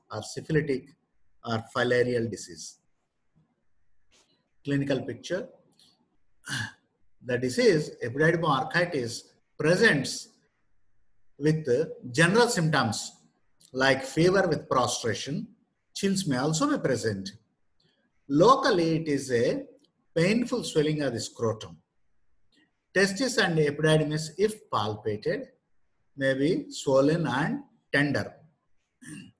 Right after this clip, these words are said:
The scrotum itself shows the scrotal wall is edematous, red and shiny. The rugae are less. There may be lax or small hydrocele, which is soft.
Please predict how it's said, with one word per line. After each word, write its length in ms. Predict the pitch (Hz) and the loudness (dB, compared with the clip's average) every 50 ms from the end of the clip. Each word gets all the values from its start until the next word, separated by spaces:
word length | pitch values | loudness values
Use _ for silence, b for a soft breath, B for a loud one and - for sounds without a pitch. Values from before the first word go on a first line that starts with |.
| _ _ _ _ _ _ _ _ _ _ _ _ _ _ _ _ _ _ | _ _ _ _ _ _ _ _ _ _ _ _ _ _ _ _ _ _
The 120 | 135 139 127 | -6 -6 -6
scrotum 500 | - - - 196 226 247 254 262 233 185 | -6 -2 2 2 2 4 2 2 0 0
itself 500 | 165 160 - - 190 175 151 131 - - - - _ _ | -2 -2 -2 -2 0 0 0 -2 -6 -12 -18 -20 _ _
shows 560 | - - - 190 180 151 143 160 175 165 165 | -16 -8 -2 0 2 2 4 2 0 0 -2
the 80 | 156 | -4
scrotal 560 | 143 - - - 165 175 165 170 170 156 143 147 | -6 -6 -4 -2 0 0 0 0 0 2 2 2
wall 520 | 170 175 160 143 139 156 175 - - - | 4 4 4 4 2 0 -2 -4 -8 -10
is 180 | - 135 120 123 | -8 -8 -6 -4
edematous, 760 | 131 127 139 151 175 170 156 143 131 107 135 160 170 - - - _ _ _ _ - 110 | -4 -2 -2 -2 0 0 2 0 0 0 -2 -4 -4 -4 -10 -16 _ _ _ _ -8 -2
red 260 | 123 143 170 170 165 | 0 0 2 2 0
and 200 | 156 139 117 113 | 0 -2 -2 -4
shiny. 500 | - - 127 120 123 131 156 196 214 214 - 131 | -6 -6 -6 -6 -4 -4 -6 -6 -8 -10 -8 -8
The 100 | 127 113 | -8 -6
rugae 520 | 113 131 143 156 151 156 160 156 156 - - | -2 0 0 0 2 2 2 2 2 0 -2
are 220 | 117 110 110 101 98 | -4 -4 -4 -6 -6
less. 640 | 107 117 143 202 254 - - - - - - _ _ _ _ _ _ _ _ _ _ _ _ _ _ _ _ _ _ _ _ _ 160 | -6 -4 -2 -2 -2 -4 -6 -10 -12 -14 -18 _ _ _ _ _ _ _ _ _ _ _ _ _ _ _ _ _ _ _ _ _ 2
There 180 | 156 156 156 | 4 4 6
may 180 | 160 170 185 185 | 6 4 2 2
be 400 | 180 175 160 160 165 165 - - - _ _ _ _ - | 2 2 2 2 0 -2 -6 -12 -20 _ _ _ _ -8
lax 500 | 123 131 139 147 160 175 175 - - 160 | -4 -2 0 2 2 0 0 -2 -4 -4
or 80 | 135 | -4
small 520 | 113 - - - 147 147 156 160 165 165 - | -4 -6 -6 -4 0 2 2 2 2 2 0
hydrocele, 880 | - 123 123 135 131 127 131 135 127 - - 190 208 233 269 294 254 - _ _ _ _ _ _ _ _ _ _ _ _ _ _ | -2 -2 -2 -2 -2 -4 -4 -4 -6 -4 -2 -2 -2 -2 -2 -6 -8 -14 _ _ _ _ _ _ _ _ _ _ _ _ _ _
which 180 | - 123 - 147 | -12 -8 -6 -6
is 180 | 139 - - | -6 -6 -4
soft. 380 | - 156 156 175 208 - - | -2 2 2 2 2 0 -4